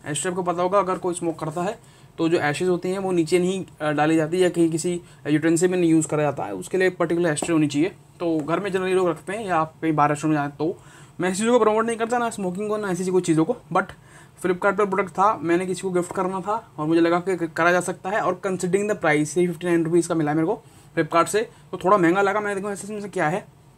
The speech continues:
तो इस तरह से। बाकी कुछ कलर्स हैं इसमें आता है और हमें मिला है ब्लैक में। यहाँ पे इसका कलर आपको दिख गया है, मैंने ब्लैक में ही लिया था। ब्लैक में थोड़ा सा कूल लग रहा था देखने में। तो इसको अब हम खोलते हैं। बाकी as such इसके अंदर कुछ नहीं, क्योंकि इसमें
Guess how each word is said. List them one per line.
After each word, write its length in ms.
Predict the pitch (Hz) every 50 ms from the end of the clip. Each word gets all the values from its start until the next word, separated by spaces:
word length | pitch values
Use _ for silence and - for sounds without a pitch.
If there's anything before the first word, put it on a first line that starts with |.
| - - - - - - - - - -
तो 120 | 180 170
इस 120 | 180 180 -
तरह 100 | 180 170
से। 180 | 156 208 208 - - - - - - -
बाकी 200 | 160 175 190 220
कुछ 200 | 214 202 226 220
कलर्स 360 | - 202 185 190 196 196 -
हैं 80 | 208 208
इसमें 240 | 196 - 190 196 185
आता 300 | 165 160 156 - 170 180
है 260 | 175 196 220 220 - - -
और 200 | - - 165 139
हमें 240 | 123 - 151 175 175
मिला 200 | 175 170 170 165
है 100 | 170 175
ब्लैक 340 | 151 143 147 147 151 156 160
में। 180 | 175 196 202 - - - - 151
यहाँ 180 | 143 143 143
पे 180 | 143 156 156 151
इसका 220 | 143 147 139 143
कलर 100 | 143 143
आपको 180 | 139 139 143 139
दिख 120 | 143 147
गया 160 | 151 170 175
है, 60 | 180 170
मैंने 240 | 156 156 151 156
ब्लैक 260 | 147 147 147 143 147 156
में 120 | 160 170
ही 160 | 175 180 180 - - - - - - -
लिया 160 | 143 156 156
था। 100 | 160 175
ब्लैक 260 | 180 170 160 160 160
में 100 | 165 170
थोड़ा 220 | 160 175 180 180 180
सा 100 | 185 180
कूल 260 | 180 - 170 165 160
लग 60 | 151
रहा 120 | 147 156 160
था 40 |
देखने 280 | 151 147 135 147 147 151
में। 120 | 175 185 - - _ - - _ _ _ - - - - - - - - - - - -
तो 100 | - - - -
इसको 320 | - 147 - - - - 160
अब 100 | 151 151
हम 120 | 156 160
खोलते 420 | 160 - - 139 135 135 135 156 156
हैं। 280 | 156 147 180 196 180 - - - - - - - - - - - - - - - - - - - -
बाकी 520 | 117 131 147 - - - 151 135 156 160
as 200 | 156 - - -
such 240 | 214 208 - - -
इसके 240 | - - - - 175
अंदर 280 | 165 160 165 202 208 - - - - - -
कुछ 200 | 156 156 - 170
नहीं, 140 | 175 185 180
क्योंकि 180 | 190 190 196
इसमें 380 | 185 185 - 196 202 208 208